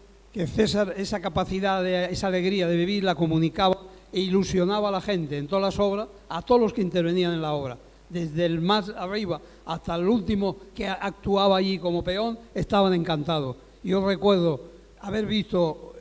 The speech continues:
en el Lago Martián, ya terminado, al cabo de o-, ocho o diez años después, un señor paseando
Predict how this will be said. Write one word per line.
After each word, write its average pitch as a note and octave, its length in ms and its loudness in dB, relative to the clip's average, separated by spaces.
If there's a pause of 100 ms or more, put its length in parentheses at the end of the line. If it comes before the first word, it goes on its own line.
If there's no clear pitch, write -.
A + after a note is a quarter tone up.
en E3+ 120 -4
el E3+ 100 -2
Lago F#3+ 220 -2
Martián, F3+ 640 -2
ya F3 180 -6
terminado, F3 640 -2
al C#3 60 -14
cabo D#3+ 280 -8
de D#3 260 -6
o-, D3+ 320 -6
ocho D#3+ 260 -4
o D3 40 -2
diez D3+ 200 -4
años D#3 280 0
después, G3 360 0 (460)
un F3+ 160 -2
señor F#3+ 380 4
paseando F3 600 0